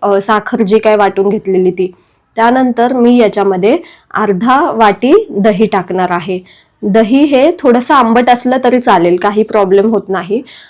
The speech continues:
आणि, अ, अर्धी वाटी तूप घेतलेलं आहे. त्याच्यानंतर मी अर्धी वाटी दूध घेतलेलं आहे. बघा सेम, अ, त्याच वाटीने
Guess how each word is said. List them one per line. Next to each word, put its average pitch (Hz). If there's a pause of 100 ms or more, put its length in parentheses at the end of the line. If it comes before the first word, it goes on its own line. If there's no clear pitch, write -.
(100)
आणि, 233 (140)
अ, 214 (340)
अर्धी 226
वाटी 262
तूप 240
घेतलेलं 180
आहे. 170 (680)
त्याच्यानंतर 247
मी 302 (120)
अर्धी 220
वाटी 269 (360)
दूध 240
घेतलेलं 190
आहे. 175 (340)
बघा 202
सेम, 320 (160)
अ, 226 (120)
त्याच 262
वाटीने 254